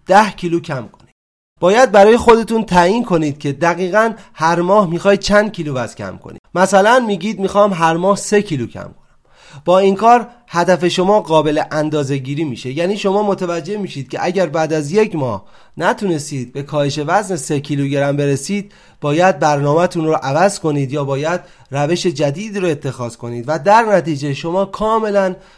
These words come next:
متوجه هستید که چه موقع باید خودتون رو تشویق کنید و چه موقع باید خودتون رو تنبیه کنید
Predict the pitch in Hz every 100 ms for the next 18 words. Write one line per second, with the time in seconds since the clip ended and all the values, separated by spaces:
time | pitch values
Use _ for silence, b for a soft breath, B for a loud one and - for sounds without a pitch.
0 | b 147 156 151 147 147 202 170 143 -
1 | 131 123 - 123 190 180 165 160 147 143
2 | 151 - 156 147 147 139 131 139 123 -
3 | 175 196 - 143 135 123 127 - 180 156
4 | 165 147 139 151 160 156 147 160 151 151
5 | 143 127 117 156 160 - 143 143 143